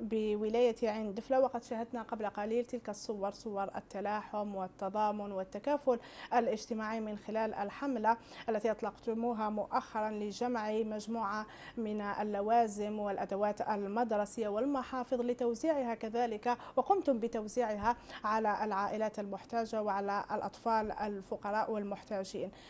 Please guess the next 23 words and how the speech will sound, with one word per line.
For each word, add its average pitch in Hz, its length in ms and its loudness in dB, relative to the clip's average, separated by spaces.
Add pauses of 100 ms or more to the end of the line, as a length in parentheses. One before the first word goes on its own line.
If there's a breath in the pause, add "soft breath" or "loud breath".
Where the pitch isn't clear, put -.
(140 loud breath)
نتحدث 311 480 4
بداية، 247 420 4 (200)
قبل 262 140 8
أن 226 120 6
نتحدث 240 420 -2
عن 226 160 0
الحملة، 269 420 2 (260 loud breath)
لو 247 100 6
تقدم 262 460 4
للجمهور 226 600 4
نبذة 254 340 2
مختصرة 220 640 -2
ووجيزة 240 720 2
تعرف، 240 680 4 (340 loud breath)
آه، 208 480 2
فيها 226 500 2 (260 loud breath)
جمعية 226 580 4 (200)
البسمة، 254 720 4
ونتحدث 262 560 0
كذلك 269 360 -2
عن 254 160 4
الأهداف 247 600 2
التي 226 260 0